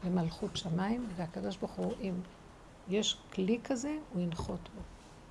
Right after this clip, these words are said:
ואנחנו כנשים הכי מתאים לנו גם בדרך הטבע שלנו להיות שם. בהסתרה, בנכנעות, בהפנמה. כבוד אלוקים, הסתר דבר. כן,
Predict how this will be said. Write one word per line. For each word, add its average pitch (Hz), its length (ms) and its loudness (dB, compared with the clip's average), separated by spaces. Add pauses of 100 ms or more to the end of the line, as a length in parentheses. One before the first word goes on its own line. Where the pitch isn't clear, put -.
(920)
ואנחנו 214 500 2
כנשים 202 460 2
הכי 202 180 -2
מתאים 214 380 0
לנו 185 220 0
גם 175 200 2
בדרך 180 420 0
הטבע 254 360 -2
שלנו 180 340 0
להיות 165 320 -2
שם. - 160 -8 (1500)
בהסתרה, 190 680 0 (200)
בנכנעות, 196 680 0
בהפנמה. 170 640 2 (400)
כבוד 185 320 0
אלוקים, 180 520 -2
הסתר 175 360 -6
דבר. 160 320 -4 (1200)
כן, 165 60 -4